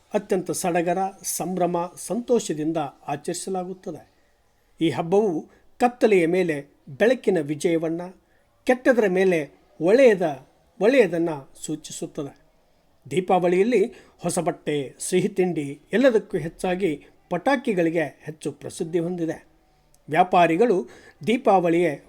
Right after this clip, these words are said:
ಹೊಸ ಆರ್ಥಿಕ ವರ್ಷದ ಪ್ರಾರಂಭ ಎಂದು ಹೊಸ ಲೆಕ್ಕದ ಪುಸ್ತಕವನ್ನ ಬೆಳೆಸಲು ಪ್ರಾರಂಭಿಸುತ್ತಾರೆ. ದೀಪಾವಳಿಯ ಮೊದಲೇ ದಿನ ಧನತೇರದಂದು ಜನರು ತಮ್ಮ ಮನೆಗೆ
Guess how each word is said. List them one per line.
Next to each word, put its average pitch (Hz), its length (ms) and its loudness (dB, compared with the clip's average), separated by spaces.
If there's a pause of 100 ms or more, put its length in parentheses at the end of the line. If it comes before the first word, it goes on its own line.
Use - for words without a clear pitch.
ಹೊಸ 175 220 -4
ಆರ್ಥಿಕ 220 540 -4
ವರ್ಷದ 165 460 -4
ಪ್ರಾರಂಭ 175 480 -6
ಎಂದು 175 440 -2 (180)
ಹೊಸ 180 240 -6
ಲೆಕ್ಕದ 180 500 -2
ಪುಸ್ತಕವನ್ನ 170 800 -4 (300)
ಬೆಳೆಸಲು 151 400 -4
ಪ್ರಾರಂಭಿಸುತ್ತಾರೆ. 139 960 -10 (1400)
ದೀಪಾವಳಿಯ 190 580 4
ಮೊದಲೇ 165 380 0
ದಿನ 185 200 0 (920)
ಧನತೇರದಂದು 190 1040 2 (180)
ಜನರು 220 400 4
ತಮ್ಮ 175 280 -2
ಮನೆಗೆ 165 540 -2